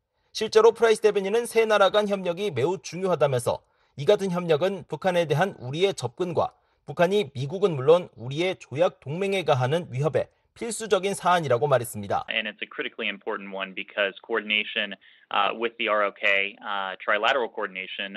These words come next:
Speaker 2: among the R O K and Japan, uh,
Speaker 1: 이런
Speaker 2: is
Speaker 1: 이유 때문에 성김 대북 특별 대표가 한국을 방문 중이며 김 대표는 한국과 일본 파트너들과 이런 사안들을 놓고 조율을 하고 있다는 설명입니다.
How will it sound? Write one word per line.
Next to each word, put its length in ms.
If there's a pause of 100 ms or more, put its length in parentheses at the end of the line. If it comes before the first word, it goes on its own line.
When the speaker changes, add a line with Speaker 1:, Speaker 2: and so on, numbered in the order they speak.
Speaker 2:
among 400
the 100
R 200
O 100
K 160
and 160
Japan, 400 (320)
uh, 80
Speaker 1:
이런 160
Speaker 2:
is 80
Speaker 1:
이유 120
때문에 360
성김 400
대북 360
특별 340
대표가 500
한국을 520
방문 280
중이며 380 (260)
김 220
대표는 500
한국과 560
일본 360
파트너들과 880
이런 280
사안들을 540
놓고 480
조율을 460
하고 160
있다는 260
설명입니다. 640